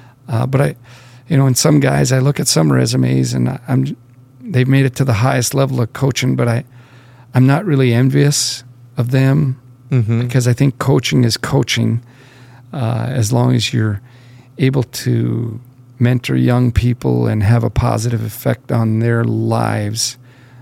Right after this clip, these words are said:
Speaker 1: I think it's really worth it. And I've seen a lot of guys do that. My college football coach was one of 'em, you know, thirty-seven years at one place. And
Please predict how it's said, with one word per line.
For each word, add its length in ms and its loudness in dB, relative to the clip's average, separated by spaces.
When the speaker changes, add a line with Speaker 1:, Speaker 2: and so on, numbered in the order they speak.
Speaker 1:
I 120 -4
think 200 -2
it's 220 -6
really 240 0
worth 420 -2
it. 120 -4
And 520 -2
I've 100 -6
seen 240 2
a 60 2
lot 160 0
of 60 -2
guys 340 0
do 280 0
that. 320 0
My 180 -2
college 400 -2
football 420 -4
coach 340 -6
was 180 -8
one 200 0
of 100 -4
'em, 200 -2
you 80 -2
know, 120 -6
thirty-seven 720 -2
years 340 -2
at 100 -8
one 260 -2
place. 640 -4
And 200 -6